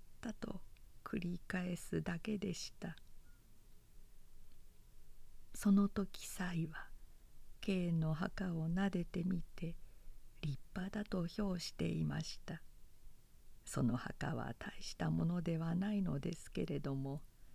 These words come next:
私が自分で石屋へ行って見立てたりした因縁があるので、サイは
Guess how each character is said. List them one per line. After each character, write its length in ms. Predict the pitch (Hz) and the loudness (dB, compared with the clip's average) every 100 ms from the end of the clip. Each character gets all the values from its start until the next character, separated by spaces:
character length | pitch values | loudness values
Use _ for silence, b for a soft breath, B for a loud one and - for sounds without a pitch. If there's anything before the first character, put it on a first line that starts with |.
| b b b - | b b b -6
私 560 | 160 160 156 - - 165 | -2 0 -2 -4 -2 0
が 160 | 165 | 0
自 220 | 170 - | 0 0
分 340 | 180 196 185 180 | 2 4 4 2
で 140 | 185 | 0
石 400 | 185 180 - 214 | -2 -2 -2 0
屋 120 | 196 | 2
へ 200 | 160 151 | 2 2
行 120 | 151 160 | 2 0
っ 40 | - - | -4 -6
て 260 | - 175 180 - | -2 -4 -2 2
見 80 | |
立 280 | 170 - 160 | 2 2 -2
て 180 | - 156 | 0 -2
た 200 | - 160 | 0 0
り 160 | 147 156 | 0 -2
し 180 | - | -6
た 220 | - 165 - - - | -4 -4 -4 -8 4
因 400 | 196 202 208 202 | 10 12 12 12
縁 280 | 196 196 196 | 10 10 8
が 180 | 196 196 | 6 6
あ 80 | 202 | 6
る 140 | 185 | 6
の 200 | 165 160 | 6 2
で、 220 | - 160 - - - - - - - | 0 -4 -4 -6 -8 -8 -10 -10 -12
サ 260 | - - 151 | -4 0 2
イ 180 | 156 175 | 2 0
は 280 | 120 147 | -2 -4